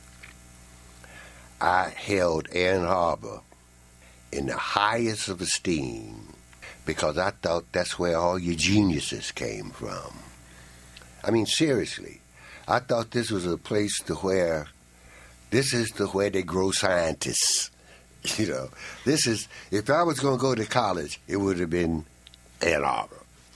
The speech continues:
You know, even though I had never been here at the time, but I had heard about Ann Arbor years and years ago. You know, this is,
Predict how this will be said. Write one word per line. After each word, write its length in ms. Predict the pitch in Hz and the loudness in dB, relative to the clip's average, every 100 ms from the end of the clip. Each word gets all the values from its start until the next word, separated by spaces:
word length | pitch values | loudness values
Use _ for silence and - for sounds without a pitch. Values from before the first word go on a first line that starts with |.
| - - - - - - | -20 -20 -20 -20 -14 -6
You 100 | 78 | -4
know, 200 | 71 64 | -4 -4
even 300 | 104 110 101 | 0 0 2
though 120 | 98 | 2
I 140 | 92 92 | 4 2
had 140 | 90 | 2
never 260 | 95 101 101 | 2 2 2
been 280 | 101 156 | 2 2
here 200 | 127 95 | 4 2
at 140 | 80 73 | 2 0
the 100 | 78 | -2
time, 520 | 98 156 123 71 58 | 0 -2 -2 -4 -8
but 160 | - 76 | -6 0
I 140 | 92 | 0
had 100 | 107 | 0
heard 240 | 90 92 85 | 0 -2 -2
about 300 | 82 80 80 | 0 0 0
Ann 240 | 82 82 | 0 0
Arbor 340 | 92 123 76 76 - - - - - | 0 -2 -6 -12 -16 -18 -18 -18 -10
years 380 | 78 101 113 107 | 0 2 2 2
and 180 | 110 110 | 2 2
years 320 | 156 170 - | 4 2 -2
ago. 360 | 73 - - - | -6 -8 -12 -12
You 120 | 76 | -10
know, 180 | 69 73 | -8 -8
this 320 | 78 127 156 | -4 -4 -2
is, 260 | 117 90 | -4 -4